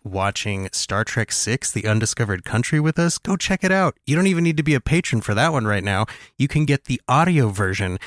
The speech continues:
and listen to it while you play the movie. It basically functions just like a commentary track. And the same is true for our recently mentioned interview with Onitra Johnson. We did watch T O S's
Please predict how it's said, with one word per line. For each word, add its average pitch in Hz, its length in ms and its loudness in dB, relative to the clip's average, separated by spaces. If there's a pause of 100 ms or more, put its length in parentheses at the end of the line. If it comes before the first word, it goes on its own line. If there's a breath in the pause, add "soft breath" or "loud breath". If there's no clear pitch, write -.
(220 loud breath)
and 104 200 0
listen 139 340 0
to 127 240 0
it 110 200 -2 (140)
while 113 360 2
you 147 160 4
play 139 220 0
the 127 140 0
movie. 120 320 2
It 113 180 -4 (120)
basically 135 420 2
functions 120 500 0
just - 420 -2
like 101 280 -2
a 107 60 -8
commentary 98 600 0
track. - 400 -4 (320 loud breath)
And 120 160 2
the 110 60 2
same 175 380 2
is 190 100 -2
true 123 500 0
for - 280 -2
our 98 160 0
recently 131 540 0
mentioned 120 500 0
interview 104 520 -2
with 101 180 -4
Onitra 104 500 -4
Johnson. 139 560 0 (340 loud breath)
We 104 160 -4
did 113 300 -2
watch 117 400 0
T 135 240 0
O 120 80 0
S's 117 480 -2